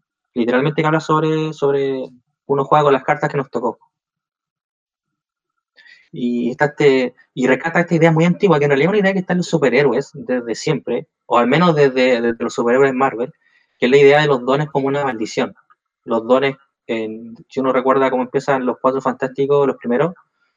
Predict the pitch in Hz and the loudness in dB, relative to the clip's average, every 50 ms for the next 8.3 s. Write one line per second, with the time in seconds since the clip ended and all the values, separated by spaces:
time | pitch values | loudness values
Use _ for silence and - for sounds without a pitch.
0 | _ _ _ - 120 117 110 107 104 107 107 - - 143 131 127 - 147 - 156 | _ _ _ -10 -8 -6 -4 -4 -6 -8 -12 -8 -6 -6 -6 -4 -4 -4 -2 -2
1 | 147 - - 131 123 127 135 147 143 143 - 131 127 123 120 117 117 113 113 107 | -2 0 0 0 2 2 2 2 2 0 -4 -4 -2 -2 -2 -2 -2 -2 -4 -2
2 | 110 113 110 107 104 101 - - 185 175 139 98 98 - - - 107 - 120 120 | -2 -2 0 0 -2 -4 -4 -2 0 2 2 2 0 -6 -12 -10 -6 -4 -2 -2
3 | 120 - - 117 117 - - 110 - 143 139 - - 135 131 127 - - 123 110 | -2 -2 -2 -4 -4 -4 -4 -4 -4 -4 -6 -4 -4 -6 -6 -6 -8 -6 -6 -4
4 | 110 117 127 127 - 175 214 226 _ _ _ _ _ _ _ _ _ _ - 127 | -4 -4 -6 -6 -8 -10 -10 -10 _ _ _ _ _ _ _ _ _ _ 0 2
5 | 123 123 123 123 131 135 - - 143 - 143 - 202 165 135 139 156 131 110 101 | 2 4 4 2 2 0 0 0 0 0 0 2 0 0 0 0 -2 -2 -2 -2
6 | 98 - - - - 120 113 120 123 123 127 131 127 127 131 135 127 - 120 123 | -6 -12 -18 -14 -12 -8 -4 -4 -4 0 0 0 2 0 0 -4 -6 -8 -6 -6
7 | 127 - - 127 117 113 113 117 143 139 - - 143 139 135 - 131 - - 120 | -8 -8 -8 -6 -6 -2 0 0 0 0 0 -2 -2 -2 -2 -4 -6 -10 -8 -6
8 | 123 131 120 107 104 _ | -6 -4 -4 -6 -8 _